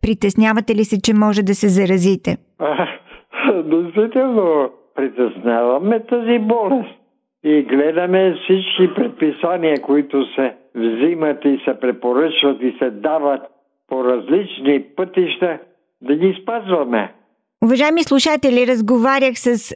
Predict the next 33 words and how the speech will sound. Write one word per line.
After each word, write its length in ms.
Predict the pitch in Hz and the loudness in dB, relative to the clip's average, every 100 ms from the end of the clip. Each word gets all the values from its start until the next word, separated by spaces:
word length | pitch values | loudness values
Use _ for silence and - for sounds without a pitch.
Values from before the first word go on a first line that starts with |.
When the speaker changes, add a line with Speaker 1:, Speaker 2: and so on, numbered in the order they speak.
| 202 | -2
Speaker 1:
господин 640 | 214 - 226 214 247 247 | -2 0 0 2 4 4
Борис 340 | 233 226 226 | 4 2 0
Станков, 680 | - - 208 202 190 269 277 | -2 -2 0 0 0 0 0
който 400 | - 214 208 226 | -2 -2 0 0
живее 380 | 196 208 220 220 | 2 2 2 0
в 160 | 214 214 | 0 0
момента 480 | 214 208 214 220 214 | 2 2 2 2 0
в 140 | 208 | 0
Сидни 420 | 202 262 262 277 | 0 2 4 4
и 80 | 262 | 4
който 320 | 247 226 233 | 2 0 0
в 140 | 208 202 - | 0 0 -2
края 320 | 226 233 262 | 0 2 4
на 160 | 240 | 2
тази 280 | 214 214 202 | 2 0 0
година 380 | 196 208 254 254 | 2 2 4 4
навършва 500 | 240 196 214 - 220 | 4 2 0 0 -2
сто 220 | - 226 | -2 -2
години. 440 | 196 180 220 208 190 _ _ _ _ | 0 2 2 2 -2 _ _ _ _
Поканих 500 | 285 - 311 302 294 | -2 0 2 4 4
го 260 | 233 311 330 - | 4 4 2 0
по 120 | 247 | -2
този 360 | 240 269 262 254 | 0 0 2 4
знаменателен 760 | 226 247 240 247 247 247 233 226 | 4 4 2 2 2 2 2 2
повод 320 | 254 240 294 269 | 2 2 0 0
на 200 | 220 220 | 2 4
неговата 500 | 214 214 226 220 226 | 4 2 2 2 -2
сто 220 | 226 233 | -2 -2
годишнина 680 | 214 202 240 233 240 233 277 - _ _ _ | 0 2 2 4 4 4 2 -2 _ _ _
да 120 | 240 311 | 0 0
чуем 460 | 320 320 302 285 277 | 2 2 4 4 2
спомените 800 | - - 277 285 269 269 269 254 | 0 0 4 6 4 4 2 4
му 300 | 247 254 | 6 6